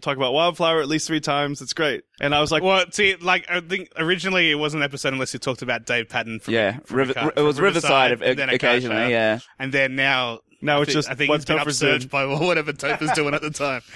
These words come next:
Speaker 1: It's so
Speaker 2: Yeah.
Speaker 1: true, though. It's really hard because, like, they're, they're not, like, there's nothing, nothing bad coming out of that place. And, and it's always so interesting. And in a market of just pale ales and I P As, it's like,
Speaker 2: Yeah.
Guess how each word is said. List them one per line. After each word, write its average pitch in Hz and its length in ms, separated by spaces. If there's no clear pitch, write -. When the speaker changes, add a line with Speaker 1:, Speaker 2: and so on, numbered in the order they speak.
Speaker 1:
It's - 160
so 294 100
Speaker 2:
Yeah. 208 80
Speaker 1:
true, 196 180
though. 180 180
It's 202 180
really 240 160
hard 170 320
because, 143 300
like, 139 140
they're, 156 200
they're 156 140
not, 170 320
like, 135 180
there's 139 180
nothing, 151 320
nothing 151 260
bad 131 380
coming 165 220
out 180 60
of 185 80
that 190 140
place. 196 360
And, 156 240
and 160 100
it's 156 140
always 175 260
so 165 200
interesting. 175 520
And 160 160
in 170 100
a 170 60
market 147 480
of 131 160
just 135 220
pale 143 240
ales 143 180
and 127 100
I 123 100
P 127 180
As, 131 100
it's 131 240
like, 143 120
Speaker 2:
Yeah. 90 120